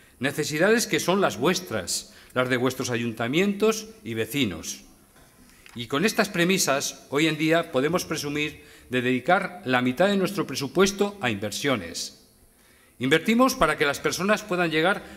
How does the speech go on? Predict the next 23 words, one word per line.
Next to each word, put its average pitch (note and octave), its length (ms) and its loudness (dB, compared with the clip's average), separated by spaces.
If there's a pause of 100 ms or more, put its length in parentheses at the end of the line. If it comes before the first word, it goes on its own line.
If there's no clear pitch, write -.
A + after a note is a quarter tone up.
a B2+ 80 -2
sus B2+ 180 -4
pueblos G3 580 0
sin A#2+ 200 -4
problemas, A2+ 800 -2 (360)
puedan F#3 220 4
pasear F#3 380 2
por F3+ 100 0
sus C3 160 -6
calles, A2+ 680 0 (180)
abrir C#3 340 2
el F3+ 160 4
grifo G3+ 420 2
y C3 80 -4
que B2 160 0
corra F#3 240 4
el D#3+ 60 4
agua F3 420 2 (180)
gracias E3+ 360 2
a D3 80 4
las B2+ 160 4
obras E3 280 4
hidráulicas D#3+ 640 2